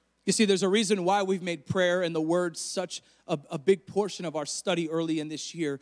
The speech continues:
because portions like this, right, if the prayers of the righteous are mighty and powerful, then we must pray. Come on. If we're gonna walk in these ways and talk in these ways and ask God to do miracles and,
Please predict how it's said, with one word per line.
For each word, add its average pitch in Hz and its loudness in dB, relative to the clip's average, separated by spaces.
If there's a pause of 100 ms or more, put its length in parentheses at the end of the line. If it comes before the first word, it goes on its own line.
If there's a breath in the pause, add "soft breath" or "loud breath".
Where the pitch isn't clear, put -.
(220 loud breath)
because 190 0 (520)
portions 226 4
like 190 -2
this, 202 -2
right, 190 -2 (160 soft breath)
if 208 -2
the 202 0
prayers 226 2
of 202 0
the 202 2
righteous 196 -2
are 175 0
mighty 185 -4
and 165 -8
powerful, 190 -4 (160 loud breath)
then 185 2
we 175 0
must 165 -4
pray. 147 0
Come 165 -8
on. 135 -6 (880)
If 202 -2
we're 220 6
gonna 233 4
walk 226 2
in 220 -2
these 208 -2
ways 220 0
and 185 -4
talk 220 -2
in 202 -8
these 202 -4
ways 214 4
and 190 -2
ask 208 -2
God 220 2
to 196 2
do 208 0
miracles 220 2
and, 180 -4